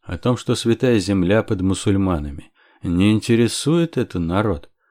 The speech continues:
Обидно стало. Сколько рыцарей и простых горожан жизнь свою отдали. Терпели лишения.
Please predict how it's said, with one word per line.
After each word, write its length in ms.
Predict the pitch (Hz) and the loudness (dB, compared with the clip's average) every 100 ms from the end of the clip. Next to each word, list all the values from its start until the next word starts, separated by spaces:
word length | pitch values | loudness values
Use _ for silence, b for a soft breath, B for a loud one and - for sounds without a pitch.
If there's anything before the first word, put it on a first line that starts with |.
| _ | _
Обидно 540 | - 107 127 120 104 113 | -4 -2 2 0 2 -4
стало. 480 | - 110 85 80 - b | -2 -2 -2 -6 -14 b
Сколько 540 | - - 165 - 117 | -10 0 0 2 2
рыцарей 760 | 98 139 - 117 110 98 78 92 | 4 2 2 2 2 0 0 -2
и 40 | |
простых 480 | 110 120 117 - 113 | 0 0 0 -2 -2
горожан 480 | 104 123 110 139 117 | 2 2 4 2 2
жизнь 280 | 113 139 98 | 2 2 0
свою 380 | - 92 90 92 | -2 0 2 2
отдали. 420 | 82 82 76 - _ | 0 -4 -8 -14 _
Терпели 840 | - 104 101 135 135 127 110 85 76 | -2 -2 2 2 4 4 2 0 0
лишения. 840 | 87 90 - 131 127 90 76 - | 0 -2 -2 -2 0 -2 -4 -10